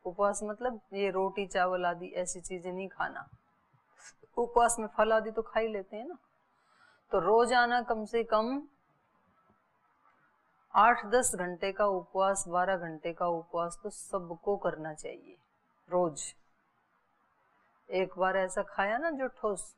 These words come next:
उसके बाद कम से कम दस बारह घंटे के बाद डालना चाहिए, क्योंकि उसको अठारह घंटे लगेंगे आगे निकलने में, तो फिर ज्यादा रोग आते नहीं है।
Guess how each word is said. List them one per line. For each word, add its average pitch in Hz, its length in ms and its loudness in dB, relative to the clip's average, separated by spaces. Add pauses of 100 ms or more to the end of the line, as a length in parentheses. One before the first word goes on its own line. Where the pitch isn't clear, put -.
(220)
उसके 196 360 -6
बाद 185 380 -2 (160)
कम 202 160 -2
से 233 160 -2
कम 226 220 0
दस 226 260 2
बारह 190 260 2
घंटे 160 340 -6
के 170 120 -6
बाद 170 240 0
डालना 156 400 -2
चाहिए, 147 260 -10
क्योंकि 208 220 -4
उसको 262 240 0
अठारह 233 360 4
घंटे 208 280 0
लगेंगे 190 420 -2
आगे 165 400 0
निकलने 165 500 -4
में, 147 160 -12 (1800)
तो 202 80 2
फिर 240 280 0
ज्यादा 214 380 4
रोग 214 300 2
आते 196 320 2
नहीं 165 240 -6
है। 143 100 -14